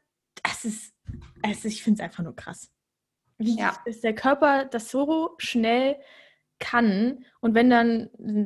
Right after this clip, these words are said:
Speaker 1: ich meine, im Idealfall, wir gehen mal davon aus, es muss jetzt nichts genäht werden, weil wir eine wunderschöne Geburt irgendwo im Geburtshaus zu Hause hatten, die Frau hatte super viel Zeit und ja, es ist vielleicht nur eine kleine Schürfung irgendwo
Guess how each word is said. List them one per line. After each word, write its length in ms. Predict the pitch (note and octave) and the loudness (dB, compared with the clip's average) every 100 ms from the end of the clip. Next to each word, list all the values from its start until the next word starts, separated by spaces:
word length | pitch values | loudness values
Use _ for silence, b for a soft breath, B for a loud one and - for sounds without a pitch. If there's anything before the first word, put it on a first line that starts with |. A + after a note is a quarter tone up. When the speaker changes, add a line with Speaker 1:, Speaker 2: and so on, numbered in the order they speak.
| G3+ | -2
Speaker 1:
ich 100 | G#3 | -4
meine, 140 | G#3 | -2
im 60 | G3+ | 0
Idealfall, 480 | G3+ G3 C#4 C4+ A3+ | 2 2 2 0 -2
wir 60 | |
gehen 160 | A3 A#3 | -2 -2
mal 80 | A3 | 0
davon 220 | G#3+ G#3+ | -2 -4
aus, 160 | A3+ B3 | -2 -2
es 140 | A3+ | 0
muss 160 | A#3+ A3+ | -2 -2
jetzt 160 | G#3+ | 0
nichts 200 | C#4+ C4 | -2 0
genäht 340 | A#3+ A3+ B3+ B3+ | 0 2 0 2
werden, 260 | B3 A#3+ | 2 4
weil 160 | G#3+ G#3 | 2 0
wir 80 | G3+ | 0
eine 160 | G3+ | 0
wunderschöne 500 | A#3 C#4+ C4 B3 A#3 | 2 2 0 0 2
Geburt 380 | G#3+ G#3 B3 B3+ | 0 0 -2 0
irgendwo 500 | A3+ A#3+ A#3 A3+ A3 | -2 0 -2 -4 0
im 120 | G#3+ | 0
Geburtshaus 520 | G#3 A#3 B3 B3+ B3 | 2 0 2 2 2
zu 140 | B3 A3 | 0 2
Hause 260 | A3+ B3+ | 2 2
hatten, 260 | B3 A#3+ B3 | 0 2 2
die 100 | A3 | 0
Frau 160 | A3 G#3+ | 0 0
hatte 180 | A3 | 0
super 260 | A3 B3+ B3 | -2 -2 -2
viel 160 | - G3 | -2 -4
Zeit 380 | A#3 B3+ C4 | 0 2 2
und 260 | G3+ G3+ G3 B B B B B B - | 0 -2 -2 B B B B B B 0
ja, 160 | A3 G#3 | 2 2
es 100 | A3 | 0
ist 120 | - | -2
vielleicht 200 | A3+ A3+ | 0 4
nur 80 | B3 | 4
eine 100 | A#3+ | 4
kleine 220 | G#3+ G3 | 0 0
Schürfung 480 | - E4+ G4+ F4 C#4+ | 0 0 0 -2 0
irgendwo 640 | D4 D4 C#4 D#4 F#4 | 0 0 0 -2 -2